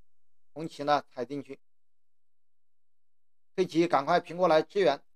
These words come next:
那红棋呢平个边炮，黑棋在这里选择了一手进炮，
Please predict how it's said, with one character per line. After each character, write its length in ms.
那 100
红 220
棋 140
呢 240
平 100
个 60
边 180
炮， 220
黑 140
棋 240
在 120
这 140
里 220
选 200
择 120
了 180
一 80
手 300
进 320
炮， 260